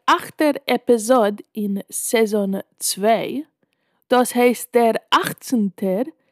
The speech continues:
עפיזאד פון פראסטע יידיש. ווייסט איר, אז אכצן איז זייער א וויכטיגע ציפער פאר אידן? ווייסט איר, פאר וואס? דער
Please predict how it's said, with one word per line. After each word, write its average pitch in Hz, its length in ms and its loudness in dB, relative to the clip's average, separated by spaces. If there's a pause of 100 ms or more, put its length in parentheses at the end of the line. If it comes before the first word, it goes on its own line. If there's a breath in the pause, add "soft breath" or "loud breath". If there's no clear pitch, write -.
(240)
עפיזאד 220 580 4
פון 254 320 0
פראסטע 269 400 0
יידיש. - 580 4 (1300)
ווייסט 220 400 2
איר, 339 180 4 (120)
אז 247 320 2
אכצן 262 540 -2 (180)
איז 214 240 -2
זייער 196 340 4 (100)
א 254 40 -4
וויכטיגע 226 640 -2
ציפער 226 560 -4 (100)
פאר 294 100 2
אידן? 269 320 2 (1200)
ווייסט 202 320 2
איר, 403 160 4
פאר 220 240 2 (100)
וואס? 170 560 -4 (2250)
דער 294 160 6